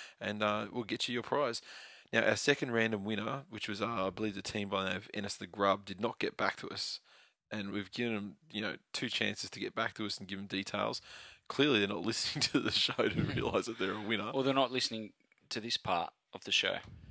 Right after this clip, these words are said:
Speaker 1: You'd think if you had entered into competition, though, you know, you'd wanna know if you'd won or
Speaker 2: You'd
Speaker 1: not.
Speaker 2: have a crack, yeah.
Speaker 1: Exactly. So, we said last week that if we didn't know
Speaker 2: Maybe it was Michael Ennis himself.
Speaker 1: Maybe it was, and he was out for the season with whatever it was that he, um, made him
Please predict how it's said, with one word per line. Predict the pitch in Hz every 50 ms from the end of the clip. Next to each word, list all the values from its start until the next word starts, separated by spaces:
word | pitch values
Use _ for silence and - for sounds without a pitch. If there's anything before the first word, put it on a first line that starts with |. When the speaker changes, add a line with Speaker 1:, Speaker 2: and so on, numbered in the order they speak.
| - - - -
Speaker 1:
You'd | - 120
think | - 196 190 170
if | 143
you | 127 110
had | 98 -
entered | - 101 98 104 101 98
into | 95 101 -
competition, | - - 98 95 - - - 101 - - 101
though, | 95 95
you | 98 92 92 90
know, | 90
you'd | 90 90 90
wanna | 104 98 95 101
know | 101 95
if | 90 -
you'd | - 95
won | 95 92 92 92
or | 92 90
Speaker 2:
You'd | 117
Speaker 1:
not. | 110
Speaker 2:
have | 107 101
a | -
crack, | - - 104 85 - - -
yeah. | 90 95
Speaker 1:
Exactly. | - 107 98 95 - - 95 95 - - - - - -
So, | - - - 113 107 98 92 113 - - - _ - - - _
we | - 107
said | - 127 120 104
last | 107 104 104 107 -
week | 110 101 -
that | 107 95
if | 92 -
we | 98 95
didn't | 95 98 95 95
know | 95 -
Speaker 2:
Maybe | 143 147 139
it | 107
was | 95 98
Michael | 107 110 110 - 101
Ennis | 107 110 107 104
himself. | - 101 101 - 139 - - - _ _ _ - - - -
Speaker 1:
Maybe | - 101 95 95
it | 92
was, | 95 104 110 104 - - -
and | - 95
he | 90
was | 92 98
out | 113 113
for | - -
the | -
season | - 104 104 110 117 110 101 92 - _ _ _ _ _ _ _ _ _ _ _ _ _
with | 120 110 -
whatever | 101 98 95 95 95
it | 104 120
was | 113 - - 95
that | 104 95
he, | 92 95 101
um, | 92 98 110 110 120 - - -
made | - 98 101
him | 104 98 98 117